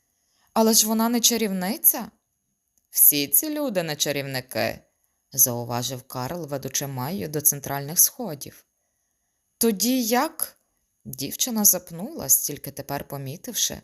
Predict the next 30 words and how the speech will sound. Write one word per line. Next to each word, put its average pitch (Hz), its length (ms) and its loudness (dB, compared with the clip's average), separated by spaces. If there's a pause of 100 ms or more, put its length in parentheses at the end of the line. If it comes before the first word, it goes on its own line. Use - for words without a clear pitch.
(360)
що - 240 -2
губи 196 360 -4
у 180 80 -2
всіх 170 300 4
гостей 139 460 -2
блищать 143 520 -6
від 147 140 -8
золотого 147 500 -6
порошку. - 720 -2 (840)
Він 127 300 -4
був 175 200 -6
розсипаний 151 720 0
на 135 160 -8
одязі 147 400 -2
сонних 165 440 0
відвідувачів 139 840 -8 (380)
і 147 100 -10
мармуровій 139 560 -2
підлозі. 196 760 -2 (880)
І 131 100 -10
Майя 131 400 -4
все - 260 6
зрозуміла. 196 840 -2 (540)
Магію 139 560 -4
всім 147 300 2
цим 139 240 2
людям 147 400 -8
надає 143 340 -6
чарівний 139 460 -6
пилок, 131 540 -4